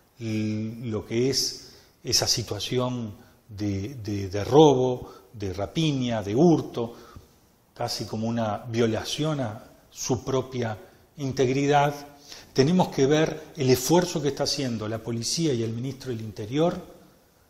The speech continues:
para que los ciudadanos estemos más seguros. Es fundamental que en el Uruguay se termine con la cultura de impunidad.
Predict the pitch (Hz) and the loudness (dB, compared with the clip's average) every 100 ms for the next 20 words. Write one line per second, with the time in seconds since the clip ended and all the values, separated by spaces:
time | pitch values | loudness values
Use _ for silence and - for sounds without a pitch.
0 | _ _ _ _ _ - 151 151 151 151 | _ _ _ _ _ 0 4 4 4 -2
1 | 151 - - _ _ - 117 110 120 113 | -8 -20 -20 _ _ -6 -4 -2 0 0
2 | 120 120 113 104 107 101 95 - 95 92 | 0 -4 -10 -12 -12 -12 -12 -12 -12 -14
3 | 98 - _ _ _ _ _ _ _ - | -20 -20 _ _ _ _ _ _ _ -2
4 | 214 - - - - - - - 269 262 | 0 0 -4 -12 -20 -20 -14 2 4 6
5 | 208 135 113 107 - 151 120 98 - - | 6 4 2 -4 -4 -4 -4 -6 -10 -20
6 | _ _ _ _ _ _ _ - _ - | _ _ _ _ _ _ _ -20 _ -4
7 | 143 135 131 127 131 165 - 147 131 120 | -2 0 2 2 2 2 0 -2 -2 -4
8 | 123 147 147 139 135 - 123 113 120 107 | -4 -4 -4 -6 -8 -10 -8 -6 -6 -10
9 | 120 117 110 107 104 101 98 95 92 | -8 -6 -6 -8 -10 -10 -10 -12 -16